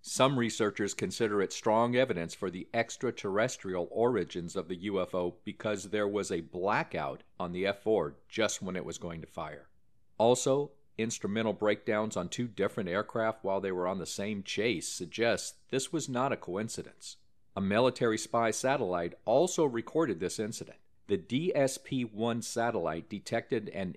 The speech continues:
infrared anomaly during the time of the event that lasted for about an hour. But the event started with witnesses on the ground, as they cited something extraordinary in the skies above Tehran.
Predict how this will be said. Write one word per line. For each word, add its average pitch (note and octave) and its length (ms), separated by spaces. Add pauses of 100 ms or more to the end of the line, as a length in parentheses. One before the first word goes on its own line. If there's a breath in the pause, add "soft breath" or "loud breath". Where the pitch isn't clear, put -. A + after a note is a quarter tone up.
infrared A#2+ 640
anomaly G2 680 (260)
during G#2 280
the F#2 60
time G#2+ 380
of A#2+ 100
the B2 140
event A#2 420 (440)
that F2+ 140
lasted F#2 600
for F#2 200
about F#2 220
an G2+ 140
hour. E2 320 (500)
But G#2 420
the A2+ 160
event C#3+ 320
started C#3+ 720 (140)
with G#2+ 260
witnesses G#2 460
on F#2 140
the E2+ 60
ground, F#2 520 (240)
as G2 240
they G2 220
cited C3+ 540
something D3+ 420
extraordinary F2+ 840 (240)
in G2 140
the E2+ 60
skies F#2 800
above F2+ 580
Tehran. E2 520